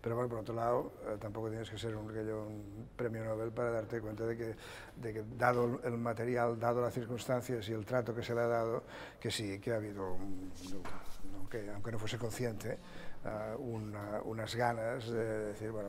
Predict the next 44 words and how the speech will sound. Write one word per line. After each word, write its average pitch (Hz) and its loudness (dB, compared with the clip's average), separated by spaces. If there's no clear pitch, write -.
ah, 131 -10
ah, - -12
aquí 110 -4
la 113 0
última 113 0
palabra 117 4
la 117 4
he 104 0
tenido 120 2
yo 120 4
y, 120 0
el, 110 0
y 117 -2
además, 107 -2
ah, 107 0
bueno, 113 -6
que 113 -6
he 104 -8
conseguido, 113 -2
ah, 107 -8
que 117 -4
no 113 -2
se 117 2
pierda, 113 2
pues, 117 -10
una 110 -4
serie 107 -2
de, 107 -2
de, 107 -6
de, 107 -6
de 107 -8
cosas 104 -6
que 117 -4
me 110 -4
parecen 110 -2
importantes 110 -4
como 117 0
testimonio 110 -2
de 120 0
un, 120 -2
de 113 -6
un 113 -4
momento 110 -6
histórico. 113 -6